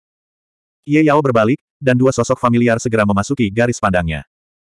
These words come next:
"Saudara Chu Hen, Saudara Xuan Xuang, kamu di sini."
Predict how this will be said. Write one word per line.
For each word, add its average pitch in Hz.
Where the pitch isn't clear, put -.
"Saudara 139
Chu 120
Hen, 101
Saudara 131
Xuan 143
Xuang, 95
kamu 139
di 104
sini." 82